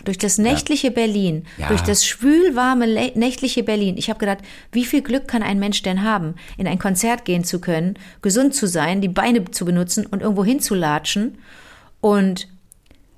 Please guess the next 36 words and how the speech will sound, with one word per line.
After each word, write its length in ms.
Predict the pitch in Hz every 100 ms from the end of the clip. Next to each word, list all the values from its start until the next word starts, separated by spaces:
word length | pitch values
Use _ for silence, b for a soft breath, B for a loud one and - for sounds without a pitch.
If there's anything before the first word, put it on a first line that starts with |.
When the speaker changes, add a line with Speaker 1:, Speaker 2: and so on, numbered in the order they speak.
| _ _
Speaker 1:
das 200 | - 175
war 120 | 175 175
einfach 240 | 180 180
der, 180 | 180 139
das 220 | 175 -
war 80 | -
ein 240 | 165 160 - -
unglaublich 500 | 240 190 165 165 -
schöner 320 | 165 156 127
Abend, 260 | 139 147
muss 180 | 151 151
ich 100 | 156
sagen. 380 | - 131 135 160 -
Es 80 | 175
war 180 | 156
wirklich 320 | 180 180 151 -
schön. 340 | 151 139 147 - _ _ _ _ _ _ _ _ _ _ _
Speaker 2:
Sehr 360 | - 101 92 95 - 85
cool. 260 | 78 73 b b _
Abschließend 600 | 127 - 135 123 123 117
in 140 | 120 104
Sachen 280 | 90 87
Bahn. 400 | 76 82 104 147 b b b b -
Speaker 1:
Bahn. 300 | 170 160 156 - - 113
Speaker 2:
Ähm, 180 | 113 -
meine 220 | 113 117
Freundin 320 | - 120 113 95
Larissa 440 | 101 107 123 139
ist 340 | - 120 110 -
gestern 480 | 151 165 156 147
Bahn 280 | 139 101 131
gefahren 300 | 135 - 120
von 300 | - 110 110
München 480 | 131 185 - 160 151
nach 260 | - 120 -
Köln. 540 | - 143 80 62 73